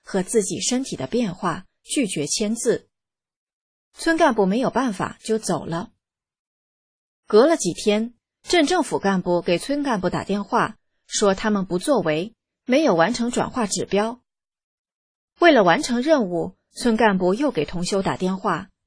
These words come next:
说一会儿还要去他家，希望配合。同修说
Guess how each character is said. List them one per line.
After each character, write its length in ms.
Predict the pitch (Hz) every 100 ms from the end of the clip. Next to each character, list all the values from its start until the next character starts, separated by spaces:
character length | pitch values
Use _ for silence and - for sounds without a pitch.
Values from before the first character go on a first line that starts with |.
| _
说 260 | - 302 302
一 140 | 247
会 180 | 269 254
儿 40 |
还 160 | 220 190
要 180 | 269 196
去 160 | -
他 200 | 180 185
家， 360 | 185 202 202 -
希 240 | - - 208
望 160 | 190
配 220 | - 320 202
合。 340 | - 160 175 - _ _ _ _ _ _ _ _ _ -
同 200 | 208 202
修 220 | 226 220
说 400 | - 226 226